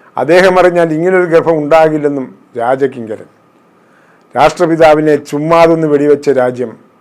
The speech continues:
എവിടേക്കെന്ന് ചോദിക്കുന്നവരോട് ആര് ഉത്തരം പറയും? എമ്പുരാൻ തുറന്നുവിട്ട ഭൂതം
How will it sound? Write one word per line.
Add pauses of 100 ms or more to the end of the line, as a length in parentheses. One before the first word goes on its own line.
എവിടേക്കെന്ന് (520)
ചോദിക്കുന്നവരോട് (180)
ആര് (140)
ഉത്തരം
പറയും? (1120)
എമ്പുരാൻ
തുറന്നുവിട്ട
ഭൂതം